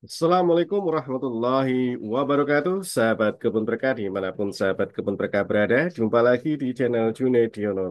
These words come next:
Kebun Berkah, channel resmi Kebun Berkah, yaitu channel yang menginformasikan kepada sahabat-sahabat Kebun Berkah semua terkait tentang pertanian,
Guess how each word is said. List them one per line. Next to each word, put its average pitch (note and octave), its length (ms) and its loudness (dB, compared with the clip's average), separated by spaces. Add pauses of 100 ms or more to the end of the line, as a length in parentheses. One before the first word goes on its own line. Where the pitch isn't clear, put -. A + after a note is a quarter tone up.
Kebun F#2 400 -4
Berkah, E2+ 480 -4 (240)
channel G2+ 480 2
resmi E3 560 4
Kebun D3+ 560 2
Berkah, F2+ 400 -6 (480)
yaitu G2 320 0
channel A#2 320 2
yang A#2+ 160 4
menginformasikan G2+ 960 0
kepada G2 640 0
sahabat-sahabat F#2+ 1120 -2
Kebun F#2+ 240 -2
Berkah F2 320 -2
semua A#2 560 2
terkait F#2 400 -4
tentang F#2 800 -2
pertanian, A#2+ 880 2